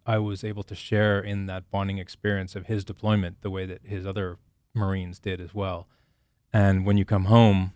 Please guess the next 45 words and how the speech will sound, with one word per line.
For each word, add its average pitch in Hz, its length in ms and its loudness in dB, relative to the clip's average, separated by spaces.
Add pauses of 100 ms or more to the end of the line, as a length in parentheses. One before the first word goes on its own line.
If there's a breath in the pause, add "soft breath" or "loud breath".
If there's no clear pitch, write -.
(260)
uh, 95 380 -2
although 104 260 2
I'm 101 100 2
s-, - 260 -14
a 113 60 -8
civilian 98 600 2
and 92 160 -8
not 95 180 -6
a - 20 -6
member 92 280 -8
of 85 80 -12
the 87 60 -16
military, 95 640 -4 (840)
there 117 200 6
was 117 220 6
something 104 540 2 (100)
that 104 120 0
happened 104 340 -2
over 90 180 -4
there 90 260 -10
that 95 140 -6
I 95 60 -6
was 90 280 -12
able 101 200 -2
to - 80 -10
share 95 260 -4
with 95 140 -6
him 87 180 -10
and 87 200 -18 (100)
that 117 280 -6
made 101 260 -8
him 98 220 -6
more 95 240 -8
comfortable 92 540 -4
with 90 240 -14 (260)
talking 104 300 -6
about 85 320 -12
things 87 240 -12
that 90 100 -18
had 95 100 -18
happened 95 380 -18 (360)
with 104 200 2
me, 85 240 -8
even 95 220 -10
though 87 240 -10